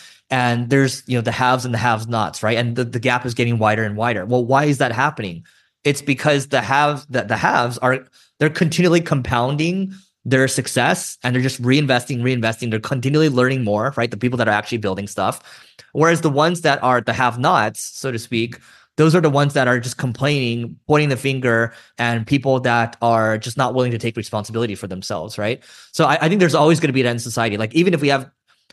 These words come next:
here, here's the thing, like you just mentioned, like, things are getting better. Things are always getting better, but there's still blame always going to the rich, right?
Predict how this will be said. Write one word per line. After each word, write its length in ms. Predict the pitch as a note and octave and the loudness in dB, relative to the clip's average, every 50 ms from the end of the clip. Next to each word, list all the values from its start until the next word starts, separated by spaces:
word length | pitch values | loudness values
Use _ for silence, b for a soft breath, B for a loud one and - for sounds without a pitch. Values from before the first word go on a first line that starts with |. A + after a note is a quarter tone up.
| b b | b b
here, 140 | b - C4 | b -2 -2
here's 200 | B3+ G#3 A#3+ C4 B3+ | 2 2 0 2 0
the 60 | A#3+ | -2
thing, 220 | C#4 C4+ D3 G2 | -2 -4 -6 -4
like 200 | - C3+ B2+ - | -4 -4 -4 -4
you 100 | D#3 F3 | -4 -4
just 140 | - G#3 - | -4 -4 -6
mentioned, 220 | G3 A3+ - D3+ | -6 -6 -4 -4
like, 200 | C3 A#2+ - - | -4 -4 -6 -6
things 260 | - - A#3 C#4+ C#4+ - | -4 -4 -2 0 2 0
are 80 | F4+ | 0
getting 360 | F3 C#3 - F#3+ G#3+ A3 F#3 | 2 2 -2 0 0 -2 0
better. 320 | - F3 G3 A#3+ G#3 B2+ G#2 | 0 2 2 2 0 -2 -2
Things 200 | - G3+ A#3 C#4 | -2 -2 0 0
are 80 | E4+ | 2
always 260 | - A3 C4+ D4+ A#3+ - | 2 2 2 0 -2 -2
getting 260 | - A3 A#3+ A3+ G3+ | -2 -4 -2 -2 0
better, 360 | G3+ G#3+ C4 C#4+ A#2 G2 - b b b b b - | 0 0 0 0 -2 -4 -6 b b b b b -2
but 140 | - G3+ G3 | -2 0 2
there's 220 | G#3+ A3 A3+ A3+ - | 2 0 0 0 -4
still 340 | - - A3+ A#3+ B3+ B3+ | -2 2 2 4 4 2
blame 580 | G#3 D#3+ - - E3 E3 E3+ F#3+ G3 F#3+ F3 D3+ | 0 -2 -4 -2 0 0 2 2 0 0 0 0
always 260 | C#3+ D3+ D#3+ D#3+ C3+ | 2 2 2 2 0
going 240 | - D3 D3 D3+ D#3 | 0 -2 -2 0 -2
to 60 | C#3+ | -2
the 120 | C3+ B2+ A#2+ | -2 -2 -2
rich, 420 | A#2 C3+ C3 F#2+ - - - - | 0 0 -2 -2 -4 -8 -8 -4
right? 320 | A2+ A2 A#2 C3 C#3 - | -2 -2 0 -2 -4 -6